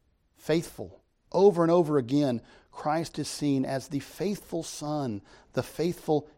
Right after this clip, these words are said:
Israelite, if you will, and he represents his people. And my friends, uh, as Hebrews tells us, he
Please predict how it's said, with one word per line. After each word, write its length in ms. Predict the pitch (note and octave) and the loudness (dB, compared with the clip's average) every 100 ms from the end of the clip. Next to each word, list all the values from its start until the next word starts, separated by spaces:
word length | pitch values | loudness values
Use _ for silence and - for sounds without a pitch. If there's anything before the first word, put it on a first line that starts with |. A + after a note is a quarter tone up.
| - | 0
Israelite, 720 | D#3 C3 C#3 A2 G2 F#2 F#2 | 2 2 0 0 0 -4 -6
if 200 | A2 - | -8 -6
you 100 | G2+ | -8
will, 440 | G2 F#2 F#2 F#2 - _ _ _ _ | -6 -6 -6 -10 -16 _ _ _ _
and 120 | A#2+ A2+ | -12 -6
he 120 | C3 | -4
represents 580 | C3+ C#3+ C#3 - C3 - | -4 -4 -6 -4 -4 -4
his 180 | A#2 | -8
people. 520 | - G#2+ F#2+ - F#2 - _ _ _ _ _ _ - | -6 -6 -6 -8 -16 -20 _ _ _ _ _ _ -8
And 140 | A2 G#2+ | -4 -2
my 120 | G#2+ | -2
friends, 640 | - B2 A#2+ A#2+ A2+ - | -2 0 0 0 -4 -12
uh, 100 | - | -14
as 320 | A2+ A2+ G#2+ | -12 -10 -4
Hebrews 380 | - C#3 C3 A#2+ | 0 2 2 0
tells 360 | - B2+ A#2+ B2 | 2 4 4 2
us, 200 | A#2 - | -6 -4
he 280 | A#2 A2+ | -2 -2